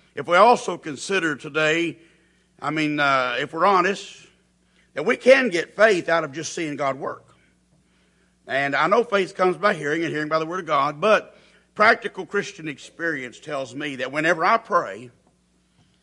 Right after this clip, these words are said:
and I see God answer that prayer, then that, just seeing Him answer my prayer and, and do what I ask Him to do, that ought to encourage me to keep praying because I've seen Him work.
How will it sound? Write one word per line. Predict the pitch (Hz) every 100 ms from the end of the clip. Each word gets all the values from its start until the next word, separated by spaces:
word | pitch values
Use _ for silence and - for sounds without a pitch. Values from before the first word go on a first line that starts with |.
| _
and | -
I | 208
see | 214 - 214
God | 170 202 180
answer | 185 196 - 185
that | 175 170 170
prayer, | - 135 101 98 143 - _ _ _ _ _ _ _ _ _
then | 170
that, | 185 - -
just | 170 226 -
seeing | 277 254
Him | 247 220
answer | 247 254 208
my | 202
prayer | 190 233 254
and, | 196
and | 196 202 160 160
do | 247
what | 233 196
I | 208
ask | 202 -
Him | 160 139
to |
do, | 139 240 - 127 147 _ _ _ _
that | 202 254
ought | 277
to | 247
encourage | 220 180 - 269 226 175
me | 190
to | 185
keep | 202 165
praying | 202 285 - - - _ _ _ - _ _ _ -
because | 202 220
I've | 202 -
seen | 226 202
Him | 196
work. | 247 - -